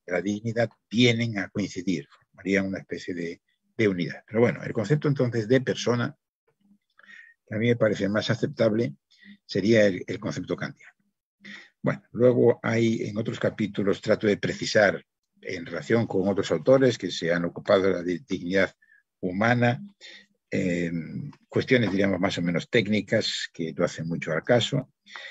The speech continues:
Quizás sí sea, eh, de algún interés señalar otro de los capítulos en donde trato de analizar el concepto de dignidad en la Constitución española.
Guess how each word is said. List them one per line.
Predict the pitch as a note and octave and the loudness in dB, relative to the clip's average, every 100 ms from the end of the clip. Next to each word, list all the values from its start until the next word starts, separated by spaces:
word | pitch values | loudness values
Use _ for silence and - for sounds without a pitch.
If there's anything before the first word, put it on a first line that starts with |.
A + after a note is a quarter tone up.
| - - | -18 -4
Quizás | - A2 C3+ C3 | 0 6 6 6
sí | - A#2+ | 4 0
sea, | - C3+ A#2 A2+ G2 - - - | 4 6 8 8 4 0 -6 -6
eh, | - C#3 E2 E2 D#2+ D#2+ D#2+ - | -6 -4 -6 -8 -10 -12 -14 -14
de | F#2 G2+ | -4 0
algún | F#2 G#2 | 0 2
interés | A2 G2+ F#2+ G#2+ A2 - _ - - - | 2 4 4 4 2 -4 _ -18 -18 -12
señalar | - G2 G2 G#2 G2+ - _ _ - | -4 0 2 4 2 0 _ _ 4
otro | B2+ C3 B2+ | 4 6 4
de | A2 | 4
los | B2 | 2
capítulos | - A#2+ C3 G2+ F#2 G2 - - _ - - - - | 2 2 2 0 -4 -6 -8 -20 _ -20 -18 -20 -4
en | A2+ A2 | 2 2
donde | G2+ A2+ G#2+ A#2 | 6 4 6 2
trato | A2+ C3 C3 | 6 4 6
de | B2 B2 - | 2 2 2
analizar | B2 A#2 A2+ G2+ C3+ A#2+ | 0 2 0 2 4 4
el | G#2+ | 2
concepto | G2+ B2+ B2+ A#2+ | -2 -4 -2 -2
de | A2 | 0
dignidad | G2 B2+ A#2+ A#2+ B2 | 0 0 2 2 2
en | B2 | 2
la | A2 | 0
Constitución | - - - - B2+ C3 | -2 -14 -10 2 4 4
española. | - - - F#2+ G2 C#2+ | 0 -4 -2 0 0 -2